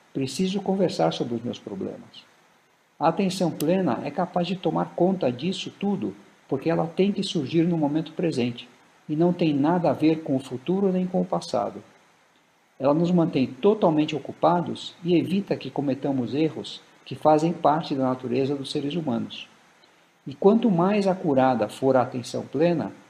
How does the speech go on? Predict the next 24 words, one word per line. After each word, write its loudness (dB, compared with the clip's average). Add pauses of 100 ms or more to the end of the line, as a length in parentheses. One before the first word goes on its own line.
(140)
menos 2
frequentes -2
serão -2
os -4
erros. -4 (760)
Erros 4
no 0
plano 2
mundano 2
também 2
têm -2
repercussões -4
no -4
caminho -2
supramundano, -4 (640)
porque -2
eles 2
ocorrem 2
devido 0
à 2
falta 2
de 0
atenção -4
plena, -2